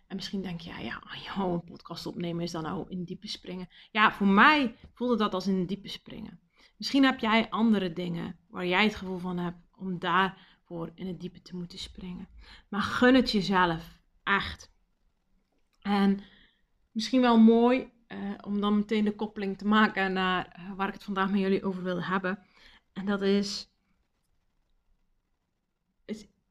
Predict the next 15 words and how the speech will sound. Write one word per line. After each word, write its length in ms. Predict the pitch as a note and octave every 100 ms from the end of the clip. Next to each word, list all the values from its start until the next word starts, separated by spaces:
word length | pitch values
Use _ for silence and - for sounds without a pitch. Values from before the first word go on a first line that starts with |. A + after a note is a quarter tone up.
| _ _ _
een 260 | A3+ B3+ A#3
van 160 | A#3
de 140 | F#3+ E3
dingen 500 | G#3+ C4+ D4 C4+ F#3+
die 120 | G#3
het 120 | G3+
soms 220 | A3 G3
zo 120 | G#3+
moeilijk 420 | G3 F#3 B3+ C4+ F#3
maakt 240 | G#3 G#3
voor 140 | -
onszelf 460 | F3+ - G3 A3+ -
om 160 | G3+ -
te 100 | -
veranderen, 640 | - F#3+ G3+ A#3+ B3+ E4